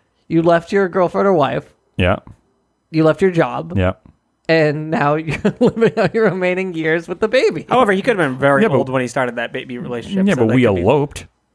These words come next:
Speaker 1: Oh, yeah, they eloped too without telling anybody. <laughs>
Speaker 3: Uh, bitch move.
Speaker 1: Dick move. It's sexual assault. She's the ba-, if it's a baby, it can't give consent.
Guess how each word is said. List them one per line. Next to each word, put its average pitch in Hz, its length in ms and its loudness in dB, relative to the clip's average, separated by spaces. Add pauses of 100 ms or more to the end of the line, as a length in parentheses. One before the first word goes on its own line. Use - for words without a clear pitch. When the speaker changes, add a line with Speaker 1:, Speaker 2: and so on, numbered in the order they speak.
(180)
Speaker 1:
Oh, - 220 -6
yeah, - 260 -6 (120)
they 196 180 -6
eloped - 480 -12
too 190 140 0
without 175 300 -4
telling - 300 -8
anybody. - 420 -6
<laughs> - 1080 -16
Speaker 3:
Uh, 156 240 2
bitch 180 260 0
move. 139 300 -2 (680)
Speaker 1:
Dick 240 320 0
move. 208 360 4
It's 165 100 -8
sexual 240 380 0
assault. 247 560 2
She's 190 200 -2
the 185 240 -4
ba-, 214 220 -2
if 233 80 2
it's 240 140 -4
a 240 60 -2
baby, 233 640 -2 (120)
it - 240 -12
can't 247 320 -2
give 240 200 0
consent. 240 640 -2